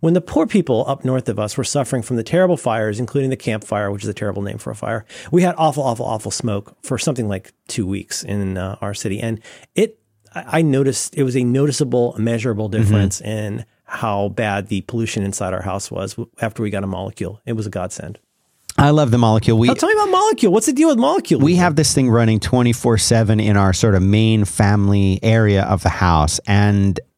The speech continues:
Speaker 2: for me, I feel like it makes a huge difference. I think it's made a big difference for my kids. They, s-,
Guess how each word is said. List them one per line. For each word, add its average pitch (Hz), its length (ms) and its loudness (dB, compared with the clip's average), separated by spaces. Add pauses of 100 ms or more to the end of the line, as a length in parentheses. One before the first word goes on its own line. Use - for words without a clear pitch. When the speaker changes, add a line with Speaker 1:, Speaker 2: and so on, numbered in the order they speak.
Speaker 2:
for 156 240 2
me, 180 360 2
I 123 120 2
feel 117 220 2
like 107 180 2
it 101 80 2
makes 98 240 0
a 95 40 2
huge 87 360 0
difference. 85 520 0
I 104 100 2
think 110 180 2
it's 101 140 0
made 104 180 4
a 95 60 2
big 92 180 2
difference 95 340 0
for - 140 0
my 90 160 4
kids. 95 400 0
They, 92 120 4
s-, - 160 -4